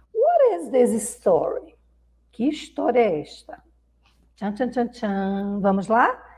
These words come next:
Mais algumas dicas para vocês. Já sabemos que essa história tem love. É uma história que fala de amor.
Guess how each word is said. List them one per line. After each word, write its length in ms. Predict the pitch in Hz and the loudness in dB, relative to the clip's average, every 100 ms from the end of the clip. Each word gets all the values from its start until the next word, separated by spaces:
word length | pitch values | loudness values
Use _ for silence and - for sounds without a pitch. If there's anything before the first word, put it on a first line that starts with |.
| - _ - | -20 _ -2
Mais 260 | 233 294 | 0 2
algumas 420 | 330 302 311 294 | 0 0 0 0
dicas 360 | 214 254 294 285 | 0 -2 -2 -2
para 160 | - 262 | 0 0
vocês. 840 | 320 302 - - - - - - _ _ _ _ _ _ - | 0 -4 -10 -12 -16 -20 -20 -20 _ _ _ _ _ _ -4
Já 180 | 453 466 | 0 0
sabemos 800 | - 359 233 220 214 285 - - _ _ _ | 0 0 2 2 0 -6 -10 -20 _ _ _
que 80 | 220 | -6
essa 180 | 214 214 | -4 -6
história 540 | 208 - 202 208 220 | -6 -8 -2 0 0
tem 540 | 214 220 202 302 - _ | -2 -2 0 -2 -6 _
love. 640 | - 196 214 220 147 156 - - _ _ _ _ - | -6 0 2 4 2 -4 -18 -20 _ _ _ _ -20
É 20 | |
uma 140 | 165 | -16
história 500 | 165 - - 214 226 | -16 -18 0 2 2
que 140 | 226 - - _ | 0 -10 -20 _
fala 400 | 190 190 196 202 | -8 -8 -8 -8
de 160 | 180 | -4
amor. 480 | 214 202 185 151 151 | -2 0 -2 -4 -8